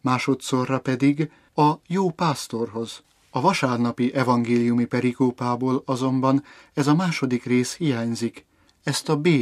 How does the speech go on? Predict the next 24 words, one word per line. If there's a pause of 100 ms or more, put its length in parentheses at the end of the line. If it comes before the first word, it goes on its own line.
(100)
évben
fogjuk
majd
hallani. (240)
Jézus
most (100)
az
itteni
perikópában (340)
az
ajtó
képére
összpontosítja
figyelmünket. (220)
Az
ajtó
az
Új
Szövetségben (100)
sok
jelentéssel
bír. (400)
A
kinyíló,